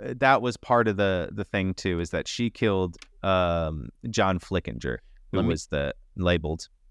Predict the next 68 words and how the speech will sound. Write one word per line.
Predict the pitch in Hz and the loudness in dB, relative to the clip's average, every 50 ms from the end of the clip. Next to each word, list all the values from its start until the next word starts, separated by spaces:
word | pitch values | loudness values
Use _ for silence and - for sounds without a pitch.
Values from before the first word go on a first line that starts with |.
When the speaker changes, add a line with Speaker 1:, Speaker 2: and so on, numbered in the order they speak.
| - - - | -20 -14 -4
Speaker 2:
Let | 110 110 117 | -2 0 2
me | 127 | 4
know | 139 151 | 4 4
if | 151 - | 2 2
I'm | - 135 117 | 2 0 2
jumping | 110 117 104 107 101 | 2 2 0 2 0
ahead, | 95 98 107 95 92 90 | 0 0 0 -2 0 0
but | 90 85 | -2 -4
which | 71 95 104 110 110 - - - | -2 0 -2 -2 -2 -2 -8 -6
do | - 101 | -4 -4
you | 95 87 | -4 -2
believe? | 85 76 69 65 50 - - _ _ _ _ _ _ _ _ _ _ _ _ _ _ - - - _ _ - - - _ _ | -4 -4 -4 -4 -6 -10 -16 _ _ _ _ _ _ _ _ _ _ _ _ _ _ -20 -20 -20 _ _ -20 -20 -20 _ _
Speaker 1:
Well, | 117 120 123 123 | 2 4 4 6
we | 127 135 | 6 4
have | 143 | 6
Speaker 2:
Am | 135 131 | 6 6
I | 123 | 4
Speaker 1:
another | 104 107 101 | 4 4 0
Speaker 2:
jumping | 95 98 101 107 | 0 0 -2 -4
Speaker 1:
sto-, | |
Speaker 2:
ahead? | 104 123 123 131 - | -2 -4 -4 -4 -4
God | - - | -8 -10
damn. | - - | -10 -8
Speaker 1:
couple | - - 110 - 90 | -6 -6 -2 0 2
other | 78 87 90 87 | 2 2 0 -2
Speaker 2:
Okay. | - | -2
Speaker 1:
stories, | - - - - - | -4 -6 -8 -6 -8
yeah, | - - - 80 | -8 -8 -8 -8
yeah. | - - _ _ | -10 -12 _ _
Speaker 2:
How | - 190 233 | -4 0 2
many | 277 311 311 | 4 4 4
versions | 262 190 - 214 254 254 220 220 | 2 2 2 2 2 2 0 4
Speaker 1:
So | 202 151 143 | 4 6 6
Speaker 2:
do | 135 | 4
we | 202 180 | 2 0
got | 127 - 151 165 143 160 | 0 0 2 2 2 0
here? | 151 151 | -2 -4
It's | 151 156 - - _ - | -4 -6 -10 -20 _ -12
worse | 143 139 165 175 160 - | -2 0 0 0 0 0
than | 160 151 | -2 -2
the | 127 | -2
multiverse. | 104 95 104 127 151 - - 107 90 | 0 0 0 0 0 -2 -6 -4 2
Speaker 1:
we | 135 151 | 4 4
have, | 160 160 | 4 4
Speaker 2:
That's | - - - - | 2 -2 -14 -2
why | - 170 175 | 2 2 2
I | 170 139 | 2 4
Speaker 1:
we | 143 165 180 | 4 6 6
Speaker 2:
don't | 180 170 | 6 6
Speaker 1:
have | 156 143 | 4 4
Speaker 2:
watch | 135 135 135 98 | 4 4 4 4
Speaker 1:
three. | 92 90 | 2 2
Speaker 2:
Marvel | 87 117 117 110 107 98 | 4 4 4 2 2 0
movies. | 98 98 92 87 87 82 82 - - - _ _ _ _ | 0 -2 -2 -2 -4 -6 -8 -10 -16 -20 _ _ _ _
Speaker 1:
I | 127 139 | 2 2
know. | 147 139 123 113 - | 4 4 2 2 2
We | 113 147 170 | 2 2 4
have | 175 165 | 2 2
three. | - - - 117 104 90 82 80 - | 0 -4 -4 -2 -2 -2 -4 -6 -6
And, | - 131 143 151 - | -4 -2 -2 -2 -2
and | - 185 190 190 | -2 -2 -2 0
usually | 196 226 240 202 - 214 226 | 2 0 0 0 2 4 6
Speaker 2:
All | 220 | 6
right. | 208 170 151 | 6 6 4
Speaker 1:
I | 143 | 2
hate | 135 135 147 143 151 143 - | 0 0 0 0 0 0 -2
when | - 127 135 131 127 | -2 -2 0 2 2
there's | 123 120 110 - | 2 0 -2 -4